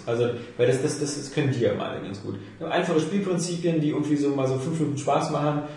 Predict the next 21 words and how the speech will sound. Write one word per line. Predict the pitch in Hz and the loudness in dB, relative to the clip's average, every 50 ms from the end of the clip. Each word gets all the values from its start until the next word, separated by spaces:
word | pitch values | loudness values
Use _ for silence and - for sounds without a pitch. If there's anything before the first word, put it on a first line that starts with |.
| - - - | -12 -6 -4
und | 131 135 | -2 0
die | 131 | 0
man | 131 131 | 2 2
mal | 131 131 | 4 4
so | 131 131 | 4 2
ein | 139 | 2
bisschen | 147 143 139 135 | 0 -2 -2 -2
spielt. | - - - 151 156 - - - - | -2 0 2 2 2 2 0 -4 -4
Ich | - - | -2 2
meine, | 147 147 147 | 4 6 6
es | 147 | 6
gibt | 151 - - 156 | 4 2 0 0
auch | 151 - - | 0 2 4
hundert | 202 202 202 165 - - - | 4 6 6 6 4 2 2
Trials-Kopien | - 151 151 190 202 196 - - - 127 - - 123 113 107 101 98 | 2 4 4 6 6 4 2 0 -4 -6 -6 -4 -4 0 0 2 4
bei, | 101 98 95 98 101 101 | 4 4 4 4 4 4
bei | 101 95 87 - - - 101 | 4 4 4 2 2 2 2
I | 98 | 2
O | 98 - - | 2 0 0
S | - - - | -2 -4 -6
da, | 87 101 104 98 | -6 -4 -4 -4